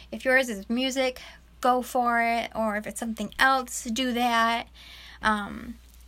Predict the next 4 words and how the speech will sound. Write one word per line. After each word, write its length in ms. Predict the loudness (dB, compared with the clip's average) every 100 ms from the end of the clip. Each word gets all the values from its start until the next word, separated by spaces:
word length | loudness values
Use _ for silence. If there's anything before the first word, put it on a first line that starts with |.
| -20 -20 -20 -20 -8
so 540 | -2 2 4 4 4
it's, 420 | 2 2 0 -6 -12 -14 -20 -20 -20 -20 -20 _ -20 -20 _ -20 -20 -20 -20 -20 -20 -10 0
I 140 | 2
actually 680 | 2 0 0 2 2 0 -2